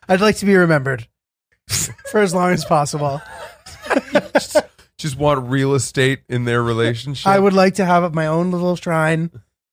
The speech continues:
Speaker 1: and I'd like to be remembered. <laughs> I've told her that.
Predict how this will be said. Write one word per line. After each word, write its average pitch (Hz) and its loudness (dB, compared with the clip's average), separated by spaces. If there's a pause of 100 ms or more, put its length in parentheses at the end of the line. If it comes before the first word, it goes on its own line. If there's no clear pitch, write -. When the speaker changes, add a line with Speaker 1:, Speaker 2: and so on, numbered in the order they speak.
(300)
Speaker 1:
and 160 2
I'd 151 -2
like 151 -2
to 135 -14
be 143 -4
remembered. 135 -6 (440)
<laughs> - -14
I've 165 -6
told 165 2
her 156 4
that. 139 -2